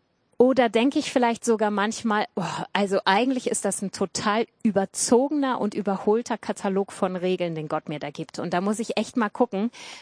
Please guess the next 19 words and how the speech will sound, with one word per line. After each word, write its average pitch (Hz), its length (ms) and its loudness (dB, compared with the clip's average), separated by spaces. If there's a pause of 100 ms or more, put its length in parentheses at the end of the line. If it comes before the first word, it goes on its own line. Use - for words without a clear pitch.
welche 214 320 4
sind 214 220 2
für 233 100 2
mich 208 320 0
eigentlich 185 440 0
noch 175 340 0
aktuell 190 720 0
und 165 320 -4
wirklich 190 320 -2
noch 170 260 -4 (140)
sinnvoll." 175 720 -2 (1400)
Ist - 240 0 (180)
das 214 280 4
eher 285 420 2
unser 254 280 2
Gefühl? 269 460 -2 (1200)
Oder 262 420 8
können 285 320 0
wir, 254 340 2